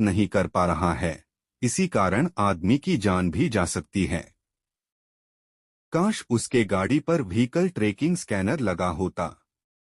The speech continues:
तो कोई भी आदमी उसे स्कैनर से स्कैन कर उसके परिवार को मदद के लिए या जानकारी दे पाता।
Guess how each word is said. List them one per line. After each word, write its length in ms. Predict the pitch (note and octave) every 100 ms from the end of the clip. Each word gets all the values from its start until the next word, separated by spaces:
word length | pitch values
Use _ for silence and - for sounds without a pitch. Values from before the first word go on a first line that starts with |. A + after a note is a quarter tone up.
| _ _ _ _ F3+
तो 120 | F#3+
कोई 340 | - D3+ G3
भी 200 | C3 F3
आदमी 560 | - G#2 F#2+ F2+ B2 D#3+
उसे 260 | G#2+ - D3
स्कैनर 440 | - G2+ F#2+ G2
से 220 | - D3+
स्कैन 400 | F3+ - G2+ F2+
कर 240 | F2 A2 F#3+ _
उसके 300 | A2+ - C#3
परिवार 440 | C3+ G#2 F#2 F2+ C#3
को 180 | - D#3
मदद 340 | G2 G#2 D#3+
के 180 | - G#2
लिए 260 | F2 F#2+
या 220 | F3+ B2 C3+
जानकारी 600 | G#2+ F2+ F2 F#2 F#2 F2
दे 140 | F#2
पाता। 480 | - F2+ E2+ E2+